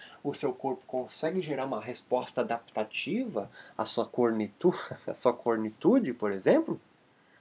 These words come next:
Depende. Se ele conseguir gerar uma resposta adaptativa a isso, você atinge a sua homeostase e a se-, a vida segue. Como no segundo exemplo, sem dinheiro você arruma um segundo emprego,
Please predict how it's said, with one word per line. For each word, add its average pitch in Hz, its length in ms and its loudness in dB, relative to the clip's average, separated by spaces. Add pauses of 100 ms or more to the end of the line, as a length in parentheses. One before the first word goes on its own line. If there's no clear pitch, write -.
(120)
Depende. 135 580 -4 (500)
Se - 120 -4
ele 156 80 0
conseguir 175 500 -2
gerar 143 200 6
uma 135 140 2
resposta 127 600 4
adaptativa 110 800 2
a 127 60 4
isso, 175 480 0 (1400)
você 151 480 -4 (600)
atinge 180 640 -2
a 208 60 0
sua 202 200 -4
homeostase 208 840 2
e 208 40 2
a 196 40 -2
se-, - 240 -6
a 180 160 4
vida 185 280 -2
segue. 165 520 -2 (1400)
Como 139 240 -4
no 123 100 -6
segundo 120 420 -6
exemplo, 135 480 -2
sem 120 260 -2
dinheiro 113 340 -6
você 156 260 -4
arruma 123 300 -4
um 113 40 -12
segundo 113 360 -6
emprego, 107 420 -2